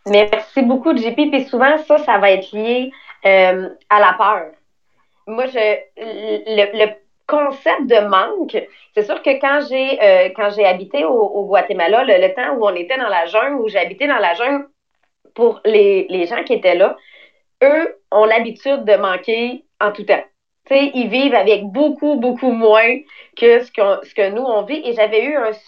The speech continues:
super bel exemple. Les enfants sont allés pêcher, euh, au harpon. Ils pêchaient au harpon. Ils ont montré à mon garçon à pêcher et ils ont pêché deux petits poissons. Je vous explique, là.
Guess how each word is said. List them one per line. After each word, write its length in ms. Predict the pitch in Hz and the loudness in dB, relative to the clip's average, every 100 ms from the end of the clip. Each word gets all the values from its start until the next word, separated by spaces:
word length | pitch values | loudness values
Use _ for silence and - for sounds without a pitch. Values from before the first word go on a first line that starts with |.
| _ | _
super 400 | 359 - 240 220 | -12 -6 -6 -2
bel 180 | 214 208 | 0 2
exemple. 500 | 190 190 240 277 269 _ _ _ | 0 -2 -2 -2 -6 _ _ _
Les 260 | 214 226 220 | -2 -2 2
enfants 380 | 226 220 156 160 | 2 2 0 -2
sont 240 | 254 233 | -2 -2
allés 520 | 247 208 220 247 269 _ | 2 2 2 -2 -6 _
pêcher, 580 | 247 226 214 247 277 _ _ _ _ _ _ _ 190 | 2 2 0 -6 -8 _ _ _ _ _ _ _ 0
euh, 300 | 196 202 196 | 2 2 2
au 100 | 226 | 4
harpon. 320 | 214 - 240 339 | 2 0 -6 -6
Ils 100 | 285 | -2
pêchaient 320 | 208 202 262 | -2 -2 -6
au 160 | 269 220 | 0 0
harpon. 560 | 202 - 254 294 302 - _ | -2 -4 -2 0 -2 -8 _
Ils 100 | 202 | 2
ont 60 | |
montré 360 | 208 208 - 294 | 2 -4 -2 -2
à 80 | 262 | -2
mon 140 | 247 | -2
garçon 320 | 226 190 - | -2 -4 -2
à 120 | 277 240 | -6 -4
pêcher 300 | 214 208 320 - | -6 -6 -6 -6
et 40 | |
ils 120 | 254 | -2
ont 120 | 247 254 | -4 -2
pêché 420 | 262 262 320 330 | -4 -4 -6 -6
deux 320 | 226 302 320 | 0 0 2
petits 280 | 247 220 _ | -2 -2 _
poissons. 420 | 220 190 190 156 | 2 2 2 -6
Je 100 | - | -8
vous 140 | 185 202 | -4 -2
explique, 400 | 262 - 294 - | -2 -4 -6 0
là. 220 | 277 | 0